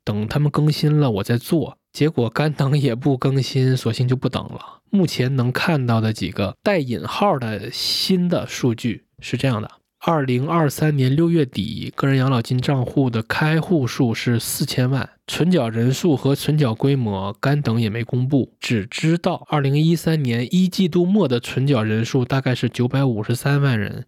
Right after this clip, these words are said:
平均每人存了两千块钱。这就是目前的整体情况。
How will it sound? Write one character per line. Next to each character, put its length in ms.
平 320
均 240
每 320
人 240
存 360
了 160
两 280
千 240
块 220
钱。 220
这 120
就 120
是 100
目 140
前 100
的 80
整 140
体 80
情 180
况。 180